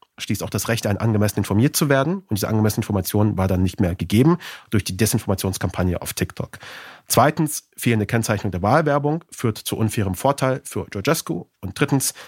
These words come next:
Verstoß gegen die Wahlkampffinanzierung. Georgescu hat angegeben, kein Geld für seine Kampagne ausgegeben zu haben. Das sind die Sachen.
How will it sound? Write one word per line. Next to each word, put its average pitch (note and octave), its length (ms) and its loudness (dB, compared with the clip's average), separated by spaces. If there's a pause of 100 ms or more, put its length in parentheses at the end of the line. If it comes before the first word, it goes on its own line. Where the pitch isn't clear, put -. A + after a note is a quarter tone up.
(120)
Verstoß A2+ 380 2
gegen G2+ 160 0
die F2 80 2
Wahlkampffinanzierung. F#2 800 0
Georgescu F#2+ 340 0
hat E2+ 140 -2
angegeben, G2 400 2
kein F2+ 240 0
Geld E2 260 -2 (320)
für G2 80 -2
seine F#2+ 140 0
Kampagne E2+ 500 -2 (400)
ausgegeben - 480 -6
zu - 100 -10
haben. - 160 -14 (1000)
Das A2 140 2
sind A#2+ 220 -2 (160)
die F#2 60 -6
Sachen. - 200 -12